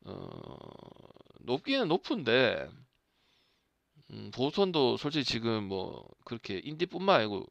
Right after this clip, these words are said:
낮은 팀들한테도 좀 말 잘하는 편은 아닌데 지난 경기가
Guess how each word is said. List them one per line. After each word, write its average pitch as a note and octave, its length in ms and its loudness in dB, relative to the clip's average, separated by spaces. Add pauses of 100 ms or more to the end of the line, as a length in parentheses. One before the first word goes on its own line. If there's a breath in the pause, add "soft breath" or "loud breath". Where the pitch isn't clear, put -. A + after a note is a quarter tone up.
낮은 C3 280 2
팀들한테도 G2 720 -6 (1040 soft breath)
좀 G2+ 180 -14
말 B2 280 2
잘하는 C3 360 -6
편은 A3+ 260 -6
아닌데 F2+ 480 -4 (1040)
지난 E3+ 260 2
경기가 G#2+ 520 -2